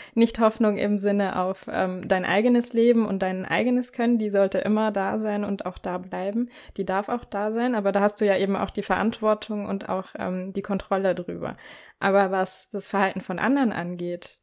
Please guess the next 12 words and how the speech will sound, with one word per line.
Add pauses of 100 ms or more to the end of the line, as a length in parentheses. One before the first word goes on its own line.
(120)
da
tut
Hoffnung
einfach
weh.
Also (240)
ich
erlebe
das
so
oft,
dass